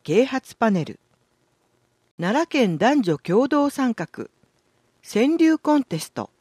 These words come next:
入賞作品パネルの展示を行います。期間、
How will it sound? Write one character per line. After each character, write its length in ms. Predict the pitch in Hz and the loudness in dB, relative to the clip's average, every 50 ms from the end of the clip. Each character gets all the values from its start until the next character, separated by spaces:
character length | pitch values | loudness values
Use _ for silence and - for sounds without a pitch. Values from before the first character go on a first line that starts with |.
| _ _ _ _ _ _ _ _ | _ _ _ _ _ _ _ _
入 220 | - 175 220 277 320 | 2 4 4 4 4
賞 260 | - - 311 311 311 | 2 0 0 0 0
作 300 | - - 302 - - 320 | 0 -2 -4 -2 -2 -2
品 240 | 285 311 285 277 262 | 0 0 0 0 0
パ 160 | - 269 269 | 0 2 2
ネ 140 | 269 254 214 | 4 4 2
ル 100 | 175 156 | 2 0
の 220 | 139 131 127 - _ | -2 -4 -6 -8 _
展 260 | - 165 208 262 269 | -2 0 2 2 2
示 160 | 247 262 254 233 | 4 4 4 4
を 100 | 226 214 | 4 4
行 160 | - - 208 | 2 0 2
い 220 | 202 196 185 170 | 2 2 0 0
ま 160 | 156 147 156 | -2 -4 -6
す。 160 | - - - _ _ _ _ _ _ _ _ _ _ _ _ _ _ _ _ _ _ _ _ _ _ _ _ _ _ | -8 -12 -16 _ _ _ _ _ _ _ _ _ _ _ _ _ _ _ _ _ _ _ _ _ _ _ _ _ _
期 160 | - - - | -20 -20 -12
間、 360 | - - 294 233 165 127 104 | -6 -4 -2 -2 -4 -6 -10